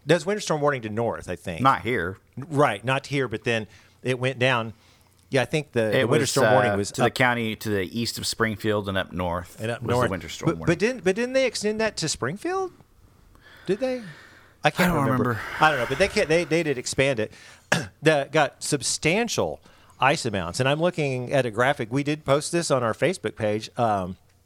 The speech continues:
Speaker 1: the ice from New Year's Eve into the, uh, New Year's Day, Osage Beach got over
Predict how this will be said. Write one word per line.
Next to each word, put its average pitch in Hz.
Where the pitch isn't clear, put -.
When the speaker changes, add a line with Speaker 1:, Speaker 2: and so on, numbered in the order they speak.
Speaker 1:
the 127
ice 135
from 147
New 139
Year's 127
Eve 165
into 117
the, 107
uh, 92
New 110
Year's 151
Day, 143
Osage 160
Beach 185
got 143
over 139